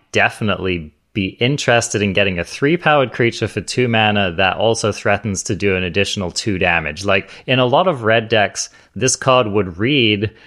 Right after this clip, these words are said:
one and a red, three one. When this creature enters the battlefield, it deals two damage to target opponent, right? Which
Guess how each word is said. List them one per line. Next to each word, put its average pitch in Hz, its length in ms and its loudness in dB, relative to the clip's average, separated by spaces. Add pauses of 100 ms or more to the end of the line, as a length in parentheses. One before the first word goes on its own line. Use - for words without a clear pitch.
(320)
one 107 340 2
and 110 120 2
a 104 60 2
red, 95 560 2 (180)
three 107 440 0
one. 95 420 2
When 92 160 -2
this 98 100 -4
creature 107 300 -4
enters 98 200 -4
the 90 60 -8
battlefield, 90 640 -2
it 82 60 -6
deals 87 240 -4
two 101 180 -2
damage 87 520 0
to 92 160 -2
target 82 340 0
opponent, 127 600 -2
right? 92 380 0
Which 101 380 -2